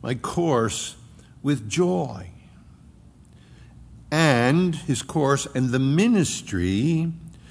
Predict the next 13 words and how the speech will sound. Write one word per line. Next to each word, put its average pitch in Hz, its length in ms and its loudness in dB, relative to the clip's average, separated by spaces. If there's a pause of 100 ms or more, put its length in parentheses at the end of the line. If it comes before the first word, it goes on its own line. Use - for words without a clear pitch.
(140)
which 135 240 0
I 147 180 6
have 160 220 4
received, 143 520 2
notice 147 380 2
this, 131 320 0
it's 120 240 -4 (100)
of 123 280 0
the 120 100 2
Lord. 120 720 2
That's 101 220 -2
very 113 260 0
important. 131 640 -4